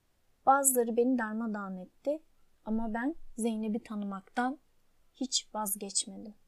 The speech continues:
Tek başıma kalmayı göze almıştım. Tek başıma düşe kalka yapabilirdim kalan her şeyde.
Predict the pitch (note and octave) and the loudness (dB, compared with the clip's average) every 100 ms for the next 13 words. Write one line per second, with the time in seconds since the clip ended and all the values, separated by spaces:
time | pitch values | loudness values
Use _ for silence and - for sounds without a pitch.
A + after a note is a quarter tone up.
0 | _ F4 F4 C4+ - A#3+ A3 A3+ G#3 G#3 | _ -2 2 4 6 4 -2 -8 -8 -6
1 | C#4 C4+ A#3 B3 A#3+ G#3 G3 - - A#3+ | 0 4 4 4 0 -8 -6 -6 -4 -6
2 | D#4 _ - A#3+ - G#3+ - G#3 G#3 G3 | -6 _ -6 -6 -4 -4 -4 -4 -6 -2
3 | - A3 G#3 F#3+ - G#3+ G3 G#3 G3 G3 | -2 -4 -10 -10 -10 -10 -10 -10 -6 -2
4 | A3 G3 F#3 F#3 G3 F#3 F#3 G#3 - - | -2 -2 -6 -12 -14 -16 -16 -12 -4 -4
5 | A#3 A#3 | -4 -16